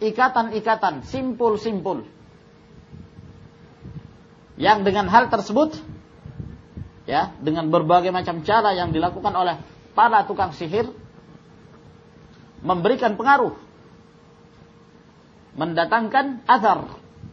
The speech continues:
ada pengaruh, apakah itu pada hati seorang atau pada jasmaninya,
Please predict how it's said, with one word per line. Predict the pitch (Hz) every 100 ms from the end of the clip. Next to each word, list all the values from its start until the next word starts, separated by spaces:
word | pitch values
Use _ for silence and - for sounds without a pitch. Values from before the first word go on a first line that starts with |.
| -
ada | - 185
pengaruh, | 170 202 269 285 - - - - - - - - - - - - -
apakah | 175 180 180 175
itu | 185
pada | 170 160
hati | 147 202 - 226
seorang | 220 160 147 165 208 - - - - - - - - - - - - - - - - - -
atau | 165 185 196
pada | 202 196
jasmaninya, | 185 196 190 214 269 233 165